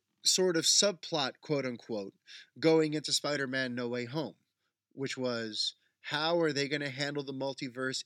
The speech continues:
Is it gonna be confusing, or will this be something that mass audiences will embrace?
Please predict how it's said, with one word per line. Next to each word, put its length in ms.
Is 160
it 140
gonna 220
be 260
confusing, 880
or 280
will 220
this 220
be 140
something 420
that 180
mass 300
audiences 680
will 200
embrace? 720